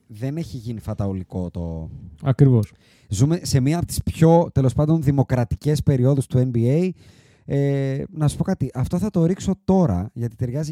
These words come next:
Speaker 1: και σε αυτό το podcast. Ε, αυτή τη στιγμή που μιλάμε, δηλαδή,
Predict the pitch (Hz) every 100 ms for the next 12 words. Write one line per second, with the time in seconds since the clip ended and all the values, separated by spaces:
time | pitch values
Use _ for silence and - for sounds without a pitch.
0 | - 180 180 151 - 98 92 - 85 -
1 | 104 147 - _ _ _ _ _ - -
2 | 127 123 120 - 110 98 - 196 196 -
3 | 113 110 110 117 123 107 113 110 117 113
4 | 104 113 127 123